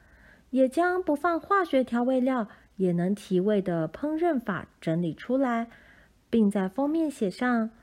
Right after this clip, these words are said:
“慢慢食物”。奶奶打算把这本书分送给来农场参观的人。“请问奶奶，支撑架这样立起来就行了吗？”“嗯，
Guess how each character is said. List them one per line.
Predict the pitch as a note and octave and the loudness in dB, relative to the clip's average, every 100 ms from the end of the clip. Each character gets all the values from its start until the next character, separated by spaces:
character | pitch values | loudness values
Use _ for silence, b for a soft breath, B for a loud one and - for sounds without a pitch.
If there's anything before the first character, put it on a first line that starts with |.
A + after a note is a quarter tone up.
| b - | b 0
“慢 | A3+ G#3 | 2 2
慢 | G3 F#3+ E3 | 2 0 -4
食 | - - D#3 | -10 -6 -4
物”。 | - A#3+ G3+ - _ - - _ _ _ _ b b b b - | -4 -2 -4 -6 _ -20 -20 _ _ _ _ b b b b -2
奶 | G3+ | 2
奶 | G3 F#3+ | 2 0
打 | F3+ F3+ | -2 -2
算 | A3 G#3 | 0 0
把 | F3+ | -2
这 | - A#3+ | -2 0
本 | G#3+ F3 | 2 0
书 | - B3 B3+ C4 b b | 0 0 0 0 b b
分 | G3 G3 | 0 0
送 | G#3+ G3 | 2 0
给 | F#3 D3+ | 0 -4
来 | D3+ E3 | -4 -2
农 | F3 A#3 | 0 0
场 | B3+ A3+ | 0 -2
参 | F3 C4 C#4 | 0 -2 0
观 | E4+ F#4 | 0 2
的 | E4+ | 0
人。 | A3+ G3 F#3+ A3+ - _ _ _ _ _ _ _ _ _ _ _ b b b b b b b _ _ | 2 0 0 -2 -6 _ _ _ _ _ _ _ _ _ _ _ b b b b b b b _ _
“请 | - D#4 | -2 0
问 | G4+ | 0
奶 | F#4+ D4 | 0 0
奶， | C#4 C4+ A#3 - _ _ _ - | 2 0 -2 -6 _ _ _ -10
支 | - D#4+ | -4 0
撑 | F4 F4+ | 0 0
架 | F#4 E4+ | 0 0
这 | F4+ | 2
样 | F4 E4+ | 2 2
立 | F4 | 0
起 | E4 C#4+ | 0 0
来 | C4 B3+ | 0 0
就 | B3 F4 | -2 -2
行 | F4 C4+ C4+ | -2 0 2
了 | D4+ | 2
吗 | D#4+ E4 E4+ F4 _ _ _ _ _ _ _ _ _ _ _ _ - | 0 0 -4 -10 _ _ _ _ _ _ _ _ _ _ _ _ -2
？”“嗯， | F3+ F3+ D3+ B2+ | 2 2 2 -4